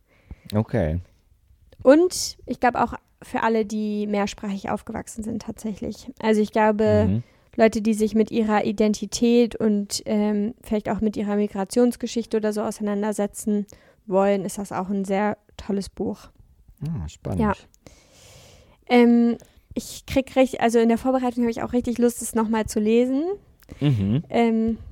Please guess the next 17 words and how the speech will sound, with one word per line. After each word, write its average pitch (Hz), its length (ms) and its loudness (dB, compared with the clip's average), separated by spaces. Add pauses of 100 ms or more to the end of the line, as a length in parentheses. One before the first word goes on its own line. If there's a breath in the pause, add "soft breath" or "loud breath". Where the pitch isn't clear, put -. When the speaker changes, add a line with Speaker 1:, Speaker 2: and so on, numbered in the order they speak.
(200)
Speaker 2:
und 226 260 2
ich 233 140 -6
habe - 120 -2
eben 240 220 2
gesucht 226 460 -2
und 247 60 2
ich 226 100 -2
glaube, 226 180 0
ich - 160 -18
hab's - 180 -8
jemandem 233 360 2
geliehen 226 300 0
und 226 120 -6
weiß 214 240 -4
nicht 208 100 -6
mehr 196 200 -2
wem. - 180 -6